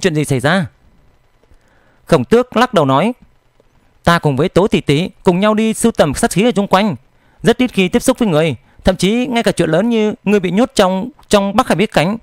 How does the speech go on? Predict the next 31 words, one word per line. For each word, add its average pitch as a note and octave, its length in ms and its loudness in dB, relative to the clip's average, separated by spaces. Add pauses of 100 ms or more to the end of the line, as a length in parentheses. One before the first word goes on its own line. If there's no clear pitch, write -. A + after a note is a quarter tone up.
cũng A3 140 0
chưa A#3+ 120 0
từng F3+ 160 -2
biết A3+ 160 -2
qua G#3 160 2
kìa. E3 300 0 (840)
Nếu E3+ 120 2
nói F#3 180 2
có A#3+ 100 0
đại G#3 140 0
sự, F3+ 260 -2 (220)
chỉ E3+ 100 2
có A3 120 2
Diệp G3+ 180 0
lão A#3 120 0
ma G3+ 340 0
nổi F#3 160 0
danh G#3 180 0
lừng D3+ 140 0
lẫy A3 240 0 (200)
bị F3+ 100 2
trấn F#3 160 -2
áp B3+ 140 -2
bên A3 120 0
trong A3 200 0
Bắc C4 100 -2
Hải A#3+ 100 0
bí F3+ 100 -2
cảnh D#3+ 200 0
mà C#3 80 0
thôi. F#3 340 0